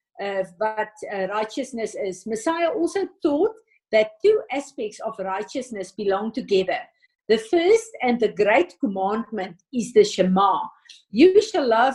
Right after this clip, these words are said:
uh, Adonai your God with all your heart, with all your soul, and with all your mind. The second commandment, Yeshua said, "is like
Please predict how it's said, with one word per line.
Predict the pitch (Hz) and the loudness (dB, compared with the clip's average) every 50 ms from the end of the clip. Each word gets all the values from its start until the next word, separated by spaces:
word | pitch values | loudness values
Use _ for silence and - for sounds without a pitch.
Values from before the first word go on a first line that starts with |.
| - - - _ _ _ - - - - 277 | -2 -10 -20 _ _ _ -16 -16 -12 -4 -2
uh, | 285 311 - _ _ _ _ _ _ _ _ - - | -2 -2 -2 _ _ _ _ _ _ _ _ -6 0
Adonai | 359 339 277 240 208 202 202 208 220 | 0 0 2 2 0 0 0 0 0
your | 208 202 190 | -2 -2 -2
God | - 180 185 214 240 247 - | -2 -2 -2 0 -2 -4 -6
with | 208 202 - - | -8 -10 -8 -4
all | - 285 320 | -2 -2 0
your | 294 277 254 - | 0 0 -2 -2
heart, | 170 190 185 180 180 - | -2 -2 -2 -2 -4 -6
with | 202 202 - - - | -8 -8 -8 -6 -4
all | - 320 339 277 | 0 0 0 0
your | 247 220 214 | 0 -4 -4
soul, | 214 - - 269 262 262 285 285 269 214 | -4 -6 -4 -2 0 0 0 0 -2 -6
and | 208 208 - | -10 -8 -8
with | 202 - - - | -8 -8 -8 -6
all | 240 247 220 | -6 -4 -2
your | 220 208 208 | -2 -2 -2
mind. | 202 185 196 202 202 180 170 175 _ _ _ _ _ _ _ - | -2 -4 -6 -6 -8 -10 -12 -16 _ _ _ _ _ _ _ -2
The | 214 233 | -2 -2
second | - - 392 330 _ - 381 415 359 - | 0 -2 -6 -6 _ -8 -8 -8 -6 -6
commandment, | - 220 214 202 202 208 208 - 208 185 180 175 - _ _ _ - | -6 -6 -6 -6 -6 -8 -8 -6 -6 -6 -6 -8 -10 _ _ _ 0
Yeshua | 208 214 208 - - 247 233 208 196 190 | 0 0 0 0 0 2 2 4 2 0
said, | - - 226 190 - - _ _ _ - - - _ _ - | -2 -2 -2 -2 -4 -4 _ _ _ -20 -20 -20 _ _ -2
"is | 254 254 233 247 220 | 0 0 2 2 2
like | 202 202 202 240 285 - - | 4 4 6 4 4 2 -2